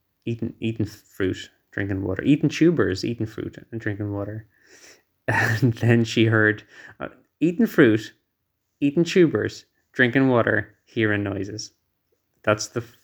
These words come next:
things she was doing. She was eating fruit, eating tubers, drinking water, hearing noises.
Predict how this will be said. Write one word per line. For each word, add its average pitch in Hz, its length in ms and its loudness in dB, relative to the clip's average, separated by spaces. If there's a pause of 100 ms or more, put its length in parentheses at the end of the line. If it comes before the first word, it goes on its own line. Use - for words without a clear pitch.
(200)
things 107 240 0
she 110 100 -2
was 101 120 -4
doing. 101 160 -6
She - 100 -10
was 98 140 -6
eating 147 240 0
fruit, 120 460 -2
eating 123 200 -6
tubers, 110 400 -2
drinking 107 380 -4
water, 101 240 0
hearing 101 340 0
noises. 92 460 -4